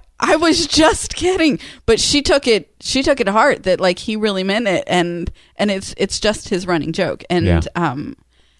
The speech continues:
Speaker 1: and so he's explaining to this class that, you know, "I am happy in what I do. I am fulfilled in what I do. I love what I do. I understood when I chose to do this that I would only ever make this amount of money."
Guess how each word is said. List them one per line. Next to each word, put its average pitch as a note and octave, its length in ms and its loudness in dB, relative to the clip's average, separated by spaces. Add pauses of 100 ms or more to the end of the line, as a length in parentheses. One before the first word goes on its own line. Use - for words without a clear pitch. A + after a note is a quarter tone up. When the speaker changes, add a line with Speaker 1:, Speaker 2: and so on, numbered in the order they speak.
(320)
Speaker 1:
and F#3+ 160 0
so F#3 140 2
he's G3 200 -2
explaining F#3+ 580 0
to F3 120 -2
this D3+ 200 -2
class F#3+ 440 0
that, - 200 0
you E3 100 2
know, C#3+ 260 0 (240)
"I A3 140 2
am G4+ 240 4
happy F3 340 2
in D#3 120 4
what D#3 140 2
I C3+ 160 0
do. F2+ 360 -2
I G#3+ 140 2
am C4 180 -2
fulfilled F#3 600 0
in D#3 200 0
what D3 140 0
I C3+ 120 -2
do. D3 240 -2
I A#3+ 180 -2
love G3+ 520 -2
what E3 260 -2
I D3+ 140 0
do. G3 420 -6 (420)
I A3+ 200 4
understood G#3 920 2
when G3+ 160 0
I E3+ 140 4
chose G3+ 460 0
to G3 120 -6
do G#3 220 -2
this D4+ 460 0 (340)
that G3+ 100 2
I A#3+ 140 4
would A3 140 4
only A#3+ 260 4
ever A#3 180 2
make G3+ 540 0 (540)
this - 200 2
amount F#3+ 260 2
of D#3+ 60 2
money." D#3+ 280 -4